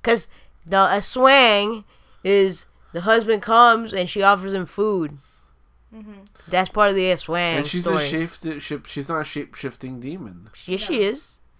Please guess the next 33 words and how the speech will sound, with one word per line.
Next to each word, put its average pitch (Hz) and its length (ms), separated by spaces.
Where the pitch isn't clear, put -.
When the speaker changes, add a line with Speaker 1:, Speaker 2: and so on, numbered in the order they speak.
Speaker 1:
In 190 100
Speaker 2:
Yeah, 202 80
Speaker 1:
her 202 60
head, 208 140
Speaker 2:
alright. 294 140
Speaker 1:
she 285 140
thought 180 220
she - 120
was. 156 520
Speaker 3:
That's 156 240
pretty. 214 480
Like, 143 240
that 175 260
is, 160 320
like, 127 160
movie 147 680
fucking 147 480
type, 139 320
like, 117 260
horror. 139 560
Like, 127 440
being, 160 280
to 165 160
be 160 160
found 180 560
sleeping 185 460
in 220 60
the 214 100
bed 165 180
surrounded 156 580
by 127 200
body 110 560
parts. 233 560